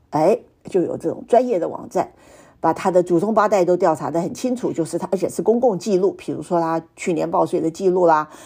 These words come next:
说明不是看到税单，而是看到他住哪，然后这个那个，这个那个。总而言之吧，他用过什么电话，用过什么，什么 email，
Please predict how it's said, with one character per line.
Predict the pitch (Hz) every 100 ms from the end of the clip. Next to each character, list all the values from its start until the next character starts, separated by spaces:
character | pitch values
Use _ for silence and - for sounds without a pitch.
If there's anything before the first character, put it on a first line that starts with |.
| -
说 | - - 220
明 | 208 170 180 -
不 | 269
是 | 277
看 | 254 240
到 | 202 185
税 | 190
单， | 156 170
而 | 165
是 | 165
看 | 170 175
到 | 170
他 | 180
住 | 175 208
哪， | 151 - 127 156 - - -
然 | - 180
后 | 175
这 | 127 202
个 | 170
那 | 190 175
个， | 165
这 | 208
个 | 170 180
那 | 180
个。 | - -
总 | - 185
而 | 262
言 | 185 196
之 | 214
吧， | 240 123 - -
他 | -
用 | 202 170
过 | 185 160
什 | -
么 | -
电 | 240 175
话， | - 139
用 | - 196
过 | 180
什 | 170 151
么， | 185 - - - - -
什 | - 196
么 |
email， | - 240 226 175 -